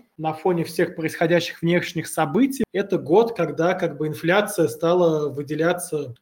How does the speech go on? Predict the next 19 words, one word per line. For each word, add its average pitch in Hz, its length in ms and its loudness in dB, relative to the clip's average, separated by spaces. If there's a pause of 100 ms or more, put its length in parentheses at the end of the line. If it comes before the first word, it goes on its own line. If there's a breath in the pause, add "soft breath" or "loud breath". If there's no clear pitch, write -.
от - 180 -4
тех 160 340 2
годов 160 320 2
и 180 60 -4
от 156 140 -2
тех 175 220 0
уровней, 180 320 4
которые 160 360 0
были 156 160 0
в 151 80 -6
предыдущие 156 520 0
годы. 147 360 4
То 165 120 4
есть 156 280 2
цены, 247 340 6
особенно 170 600 4
на 165 360 4
некоторые 165 560 0
позиции, 151 960 -2